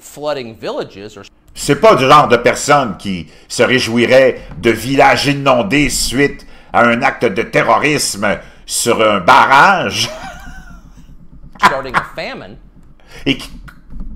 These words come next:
Speaker 2: pourraient faire commencer, débuter une famine. Ça a pas l'air de ce genre de personnage-là, n'est-ce pas?
Speaker 1: And in any case, who cares if they are? It's really not your business.
Speaker 2: Et même s'ils étaient comme ça, c'est vraiment pas de vos affaires.
Speaker 1: Your job is to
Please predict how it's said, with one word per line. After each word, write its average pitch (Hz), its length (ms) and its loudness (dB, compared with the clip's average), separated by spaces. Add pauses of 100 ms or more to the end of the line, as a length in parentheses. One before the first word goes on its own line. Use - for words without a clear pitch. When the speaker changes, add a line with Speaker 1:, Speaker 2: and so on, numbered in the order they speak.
(160)
Speaker 2:
pourraient 151 300 2
faire 147 280 2
commencer, 151 640 0 (320)
débuter 123 420 0
une 120 120 -2
famine. 160 540 4
Ça 214 160 4
a 233 40 8
pas 208 140 8
l'air 240 180 6
de 143 80 4
ce 131 160 2
genre 147 260 4
de 107 120 2
personnage-là, 104 800 0
n'est-ce 92 240 -6
pas? 185 360 -4 (320)
Speaker 1:
And 190 60 -10
in 202 80 -8 (100)
any 392 120 -12
case, 151 460 -12 (280)
who 359 100 -10
cares 359 340 -14
if 285 140 -18
they 170 260 -12
are? 147 340 -6 (580)
It's 165 180 -14
really 302 220 -14
not 165 200 -12
your 151 100 -16
business. - 600 -18 (580)
Speaker 2:
Et 165 120 4
même 294 240 4
s'ils 185 340 -2
étaient 262 220 2
comme - 160 2
ça, 247 380 0 (120)
c'est 220 180 -2
vraiment 269 340 4
pas 277 140 6
de 202 40 -2
vos 208 280 2
affaires. 247 680 2 (140)
Speaker 1:
Your 262 300 -4
job 151 380 -4
is 131 40 -16
to - 40 -20